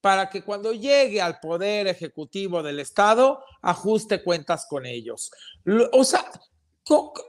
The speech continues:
me, me refiero, y le preguntaría yo aquí directamente al señor Dante Delgado,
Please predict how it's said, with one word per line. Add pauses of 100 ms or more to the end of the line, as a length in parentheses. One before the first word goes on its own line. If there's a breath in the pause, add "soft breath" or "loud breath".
(180)
me,
me
refiero, (500)
y
le
preguntaría
yo
aquí
directamente
al
señor
Dante
Delgado,